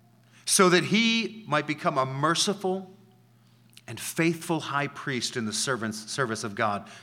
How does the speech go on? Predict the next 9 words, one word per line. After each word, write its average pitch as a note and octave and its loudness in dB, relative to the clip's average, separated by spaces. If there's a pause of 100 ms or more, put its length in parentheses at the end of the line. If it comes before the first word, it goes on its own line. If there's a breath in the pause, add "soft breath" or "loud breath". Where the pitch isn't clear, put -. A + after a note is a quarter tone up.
to C#3 -6
make C3 0
propitiation C3+ -4
for G#2+ -10
the G#2 -8
sins G2 -4 (300 loud breath)
of F#2+ -12
the A2+ -6
people. A2+ -12